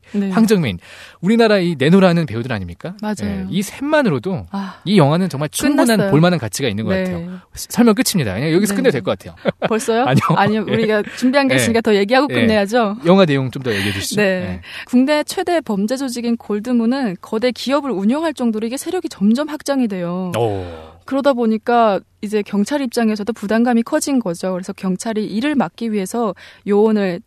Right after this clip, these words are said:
Speaker 1: 자성을
Speaker 2: 네,
Speaker 1: 잠입시킨
Speaker 2: 맞아요.
Speaker 1: 거고요.
Speaker 2: 머리를 곰곰이 굴리다가
Speaker 1: 네.
Speaker 2: 이제 안에 이제 잠입수사를 시키자.
Speaker 1: 그렇죠.
Speaker 2: 예.
Speaker 1: 그래서 작전명이 있는데 작전명이 신세계입니다.
Speaker 2: 그래서 영화가 신세계군요.
Speaker 1: 네.
Speaker 2: 예.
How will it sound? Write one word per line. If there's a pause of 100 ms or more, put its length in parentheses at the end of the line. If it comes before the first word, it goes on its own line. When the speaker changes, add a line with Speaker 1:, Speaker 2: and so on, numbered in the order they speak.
(120)
Speaker 1:
자성을
Speaker 2:
네,
Speaker 1:
잠입시킨
Speaker 2:
맞아요.
Speaker 1:
거고요.
Speaker 2:
머리를
곰곰이
굴리다가
Speaker 1:
네.
Speaker 2:
이제
안에
이제
잠입수사를
시키자.
Speaker 1:
그렇죠.
Speaker 2:
예.
Speaker 1:
그래서
작전명이
있는데
작전명이
신세계입니다.
Speaker 2:
그래서
영화가
신세계군요.
Speaker 1:
네.
Speaker 2:
예.